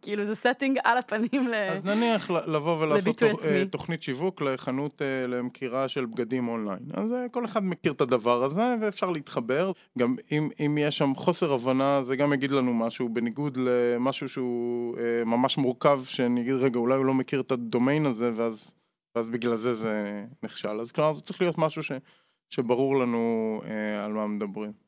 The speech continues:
Speaker 2: אה, חשוב לי גם להגיד את הרשימה הזאת של הכישורים,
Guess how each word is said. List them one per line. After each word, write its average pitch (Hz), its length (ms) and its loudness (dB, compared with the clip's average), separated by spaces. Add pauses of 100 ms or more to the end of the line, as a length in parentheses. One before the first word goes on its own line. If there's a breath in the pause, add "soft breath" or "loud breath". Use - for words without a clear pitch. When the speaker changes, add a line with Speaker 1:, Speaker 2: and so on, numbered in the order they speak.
(640)
Speaker 2:
אה, 107 280 -4 (880 soft breath)
חשוב 170 340 0
לי 214 80 2
גם 165 260 4
להגיד 147 380 2
את 135 180 0
הרשימה 117 680 2
הזאת 143 240 0
של 113 240 0
הכישורים, 110 1200 0